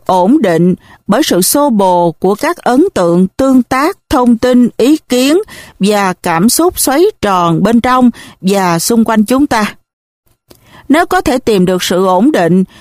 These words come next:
và sự thông suốt trong tính chất đa chiều kích của cuộc sống, khi ấy, một con đường sáng tạo có thể mở ra cho chúng ta một cách nhìn mới. Trong truyền thống thiền tông,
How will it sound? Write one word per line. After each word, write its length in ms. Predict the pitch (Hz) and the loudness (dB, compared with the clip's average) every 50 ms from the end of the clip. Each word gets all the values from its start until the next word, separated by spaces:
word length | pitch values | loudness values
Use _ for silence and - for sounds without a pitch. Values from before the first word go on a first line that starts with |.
| - _ - | -20 _ -4
và 320 | 202 220 220 220 214 208 208 | -2 0 0 0 0 0 -2
sự 200 | - - 190 190 | -2 -2 -2 -2
thông 280 | - 294 285 277 262 262 | 0 0 0 0 0 0
suốt 400 | - 294 294 320 392 415 _ - | 0 0 0 2 0 0 _ -2
trong 260 | 262 247 240 233 220 | -2 0 0 0 0
tính 160 | 254 277 339 - | 0 -2 -2 -2
chất 260 | 320 330 339 - - | -2 -4 -4 -4 -4
đa 220 | 226 233 233 226 | -2 -2 -2 -2
chiều 340 | 214 - - 190 180 175 165 | -4 -4 -2 0 0 0 0
kích 340 | - - 294 392 - - - | 0 -2 -4 -4 -4 -8 -4
của 160 | - 208 233 | -2 -2 -2
cuộc 260 | - - 180 156 - | 0 0 -2 -2 -2
sống, 380 | - - - 226 226 247 277 349 427 - _ _ _ _ _ _ _ - _ - | -4 -4 -2 0 0 2 0 0 -2 -4 _ _ _ _ _ _ _ -20 _ -4
khi 240 | - 330 294 277 233 | -2 -2 0 0 -2
ấy, 480 | - - 233 247 254 277 320 381 480 - - - - - - | 0 0 0 2 2 2 2 2 0 -2 -8 -20 -20 -12 -2
một 440 | - 202 208 202 190 196 214 - - | 0 2 2 4 2 0 0 -2 -4
con 260 | - 196 294 302 277 | -2 0 2 4 4
đường 320 | 220 208 185 180 180 175 175 | 4 2 2 2 2 0 0
sáng 360 | 165 - 247 240 262 294 359 415 403 - | 0 -2 -4 -2 -2 -2 -2 -4 -4 -4
tạo 380 | 214 180 180 175 180 196 202 - - - - - - | -4 -2 0 0 0 -2 -2 -4 -8 -20 -20 -10 -4
có 120 | 302 339 | -4 -2
thể 160 | - 311 233 240 | 0 0 2 2
mở 180 | 233 185 208 | 2 2 0
ra 220 | 240 - 254 240 233 | -2 -2 -2 -4 -2
cho 160 | - 240 240 | -2 -4 -2
chúng 260 | - 262 277 311 370 | -2 -2 -2 -2 -2
ta 240 | - 269 240 233 240 - - - - - | -2 -2 -2 -2 -4 -6 -10 -16 -4 0
một 280 | 196 185 185 175 - - | 0 0 0 0 -4 -4
cách 220 | 269 339 - - | -6 -6 -2 0
nhìn 280 | 226 202 190 180 170 165 | 0 0 2 2 2 2
mới. 520 | 175 196 208 220 240 277 339 381 370 339 _ _ _ _ _ _ _ _ _ _ _ _ _ _ _ _ _ _ _ _ - | 2 2 2 0 0 0 0 0 -2 -4 _ _ _ _ _ _ _ _ _ _ _ _ _ _ _ _ _ _ _ _ -4
Trong 360 | 302 294 302 302 294 294 285 | -2 0 2 4 4 2 2
truyền 200 | - 247 202 190 | 2 0 0 0
thống 220 | - 262 277 349 381 | 0 0 -2 0 0
thiền 280 | 320 269 202 175 175 | 0 0 2 0 0
tông, 360 | - - 254 269 277 269 269 | 0 0 0 0 2 2 2